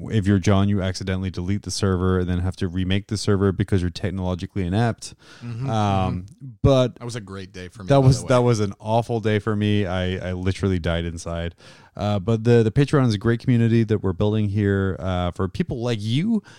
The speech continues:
Speaker 1: who are dumb enough to listen to Mob Rules. And I want to talk to
Speaker 2: Smart.
Speaker 1: other
Speaker 2: Smart enough.
Speaker 1: I
Speaker 2: Smart
Speaker 1: want to
Speaker 2: enough.
Speaker 1: listen to other people who also listen to Mob Rules, uh, and, and talk about Warhammer and all that other kind of fun things like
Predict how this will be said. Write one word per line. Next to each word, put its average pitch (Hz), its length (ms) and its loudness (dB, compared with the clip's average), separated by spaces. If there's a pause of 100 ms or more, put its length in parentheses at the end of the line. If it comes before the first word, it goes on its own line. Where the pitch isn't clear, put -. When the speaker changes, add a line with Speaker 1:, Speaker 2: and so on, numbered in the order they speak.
(120)
Speaker 1:
who 123 200 -6
are 110 120 2 (320)
dumb - 240 -14
enough 160 280 -2
to 139 120 -6
listen 127 320 -4
to - 80 -4
Mob 104 300 0
Rules. 87 380 -6
And 101 100 -8
I 98 180 0
want 104 220 2
to 107 100 -2
talk 107 220 0
to - 80 -8
Speaker 2:
Smart. 131 220 -2
Speaker 1:
other 135 120 2 (160)
Speaker 2:
Smart 135 340 -10
enough. 117 340 -12 (420)
Speaker 1:
I 139 60 -4
Speaker 2:
Smart 123 120 6
Speaker 1:
want 123 140 6
to 139 80 0
Speaker 2:
enough. 117 100 0 (140)
Speaker 1:
listen 127 260 0
to 135 120 -4 (100)
other 139 200 4
people 117 340 4
who 107 260 2
also 165 340 2
listen 113 380 4
to 101 100 2
Mob 92 260 2
Rules, 90 440 -2 (120)
uh, 90 380 -4
and, 98 260 -8
and 95 100 -10
talk 101 280 -8
about 95 280 0
Warhammer 120 920 -2
and 92 320 -2
all 82 140 -6
that 87 180 -8
other 85 180 -8
kind 92 220 -10
of 95 140 -8
fun 98 340 -6
things 95 460 -14
like 95 180 -8